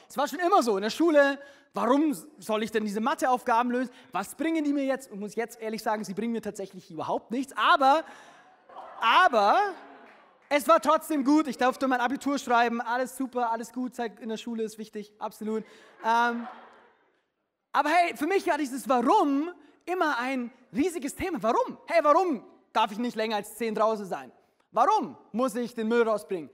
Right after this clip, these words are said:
Warum muss ich dies machen? Warum muss ich jenes machen? Jeder Jugendpastor, hör schon, lacht hier gerade. Das Wort Warum ist ein riesiges Wort, aber hey, ich find's fair enough. Warum? Weil Warum ist,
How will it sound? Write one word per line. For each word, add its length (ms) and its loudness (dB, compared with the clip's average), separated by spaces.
Warum 500 4
muss 180 0
ich 100 -6
dies 240 2
machen? 300 -10
Warum 420 6
muss 220 0
ich 80 -12
jenes 240 0
machen? 180 -6
Jeder 160 0
Jugendpastor, 680 0
hör 160 0
schon, 140 -6
lacht 320 -2
hier 120 -4
gerade. 300 0
Das 200 -10
Wort 240 0
Warum 340 2
ist 120 -6
ein 100 -2
riesiges 400 -2
Wort, 160 -4
aber 160 -2
hey, 300 -2
ich 120 -4
find's 300 -4
fair 300 2
enough. 480 -4
Warum? 440 4
Weil 140 0
Warum 340 2
ist, 160 -4